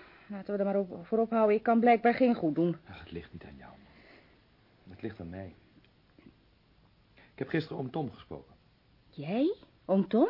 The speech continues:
Speaker 2: Nou, ik dacht dat mijn oude voogd me misschien wel kon helpen. Ik ben tweeëntwintig, ik teer nog steeds op jouw zak. Ik dacht dat ik misschien als ontwerper iets zou kunnen doen.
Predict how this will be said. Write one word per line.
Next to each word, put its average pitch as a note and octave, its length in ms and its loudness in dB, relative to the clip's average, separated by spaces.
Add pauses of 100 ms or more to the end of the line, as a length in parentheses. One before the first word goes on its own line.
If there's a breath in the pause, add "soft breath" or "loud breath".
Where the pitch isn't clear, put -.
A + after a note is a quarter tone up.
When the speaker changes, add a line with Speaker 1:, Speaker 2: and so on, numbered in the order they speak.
Speaker 2:
Nou, - 180 -16
ik - 120 -16
dacht A#2 220 -6
dat G2+ 160 -10
mijn G#2 120 -6
oude F#2 240 -4
voogd F#2 280 -8
me F2 80 -14
misschien E2 320 -14
wel D#2 80 -14
kon D#2 180 -16
helpen. D#2 380 -16 (320)
Ik G#2 100 -16
ben G2+ 120 -6
tweeëntwintig, A2 540 -4
ik G#2 120 -12
teer G#2 140 -2
nog F2+ 120 -10
steeds F#2+ 200 -10
op - 80 -20
jouw D#2+ 160 -10
zak. F2 280 -18 (580 loud breath)
Ik G#2+ 120 -6
dacht G#2 140 -6
dat - 100 -6
ik F2+ 80 -6
misschien G2 240 -6
als F#2+ 100 -4
ontwerper A2 460 0
iets G2 120 -8
zou F2 120 -8
kunnen F2 220 -8
doen. D#2 180 -10